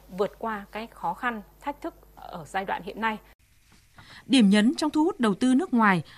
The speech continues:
Speaker 2: đó là những dự án công nghệ cao đang giúp các địa phương đón đầu làn sóng dịch chuyển đầu tư, chuyển dịch cơ cấu kinh tế theo hướng hiện đại –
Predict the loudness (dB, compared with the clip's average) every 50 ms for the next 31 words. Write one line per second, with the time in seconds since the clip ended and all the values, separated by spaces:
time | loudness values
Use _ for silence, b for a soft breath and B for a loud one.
0 | B -2 0 0 2 2 2 2 2 0 -2 -4 -6 -4 -2 -2 -2 -2 -2 -2
1 | 0 2 2 2 0 0 0 2 2 4 2 0 b b b b -4 -2 0 0
2 | 0 0 -2 -2 -2 -2 -2 -2 -2 -4 -2 0 2 2 2 2 b b b b
3 | b -4 -2 0 0 0 2 4 4 4 4 2 0 -2 -2 -2 -4 -4 -4 -2
4 | -2 -2 -2 -2 -2 -4 -2 -2 0 0 0 0 -2 -4 -4 -4 -2 -2 0 0
5 | 0 -2 b b b b b b _ _ _ _ -4 -2 0 0 0 0 -2 -2
6 | 0 0 0 0 0 2 2 2 0 2 2 0 0 2 2 0 0 0 -2 -4
7 | -6 _ _ -4 -2 -2 0 2 0 0 0 0 0 0 -2 -2 0 0 0 0
8 | 0